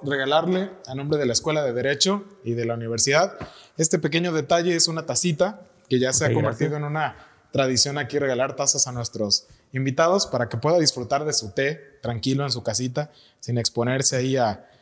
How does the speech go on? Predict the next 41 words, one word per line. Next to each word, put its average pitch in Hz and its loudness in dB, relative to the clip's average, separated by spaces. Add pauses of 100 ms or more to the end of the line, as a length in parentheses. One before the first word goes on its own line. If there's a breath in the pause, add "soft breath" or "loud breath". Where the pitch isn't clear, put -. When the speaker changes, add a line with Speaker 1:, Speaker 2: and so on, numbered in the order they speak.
(240 soft breath)
Speaker 1:
a - -10
contagios 156 0
y 202 2
pues 135 2
que 127 -8
nos 127 -6
recuerde, 170 -2
eh, 117 -4
en 123 -6
este 135 -2
momento. 151 -2 (260 loud breath)
Y 139 -2
le 151 2
agradezco 180 0
muchísimo 208 -4
por 202 0
compartir 147 -2
toda 170 0
esta 170 -6
experiencia 156 -2
y 123 -4
darse 135 -4
el 135 -10
tiempo 143 -6
de, 113 -4 (480 soft breath)
de 123 2
apoyarnos 120 0
con 127 -6
este 120 -8
tema, 110 -6
¿no? 123 -2
Y, 135 2
y 117 -2
de 120 -2
esta 143 -2
conversación 131 -2
que 151 -4
ha 139 -2
sido 135 -4
tan 117 -6
amena. 90 -12